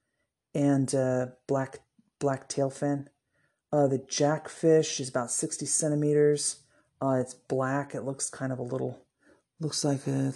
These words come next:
little tough. Uh, the porcupine fish is covered with spikes. Um, the triggerfish is, uh, that's a f-, long, um, oval,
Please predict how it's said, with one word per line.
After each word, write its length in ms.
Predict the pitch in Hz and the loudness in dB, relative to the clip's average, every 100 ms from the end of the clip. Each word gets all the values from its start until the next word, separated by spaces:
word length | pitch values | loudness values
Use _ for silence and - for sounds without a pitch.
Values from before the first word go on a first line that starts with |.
| 151 | 0
little 160 | 147 131 | 0 0
tough. 520 | - 143 143 - - _ _ _ _ _ _ _ _ - - | 0 2 0 -4 -18 _ _ _ _ _ _ _ _ -8 2
Uh, 140 | 156 | 6
the 80 | 151 | 6
porcupine 580 | - 170 175 - 170 160 | 4 0 0 0 2 2
fish 380 | - 170 165 147 | 6 6 6 2
is 120 | 139 | -2
covered 300 | - 143 131 | 0 2 2
with 160 | 127 | 0
spikes. 840 | - - - 156 170 - - - - - | 0 0 2 2 0 -2 -4 -4 -6 -8
Um, 500 | 131 131 127 123 120 _ _ _ _ _ _ _ _ _ _ _ _ _ _ | -6 -4 -4 -6 -10 _ _ _ _ _ _ _ _ _ _ _ _ _ _
the 120 | - 139 | -2 -2
triggerfish 1200 | - - 185 185 170 - 175 175 170 - - - 151 | 0 2 4 4 0 0 6 8 6 4 -6 -6 2
is, 460 | 151 143 127 - | 6 6 4 0
uh, 300 | 139 135 135 139 | 2 2 2 0
that's 240 | 139 - | -4 -4
a 40 | |
f-, 280 | 131 - - | -6 -8 -14
long, 720 | 139 139 139 143 147 147 147 - _ _ _ _ _ _ _ _ _ _ _ - | -6 0 2 4 2 2 -2 -6 _ _ _ _ _ _ _ _ _ _ _ -8
um, 480 | 147 131 120 120 117 - _ _ _ _ _ _ | -4 -4 -4 -6 -8 -14 _ _ _ _ _ _
oval, 840 | 170 165 160 156 156 151 156 - | 10 12 10 10 10 10 6 2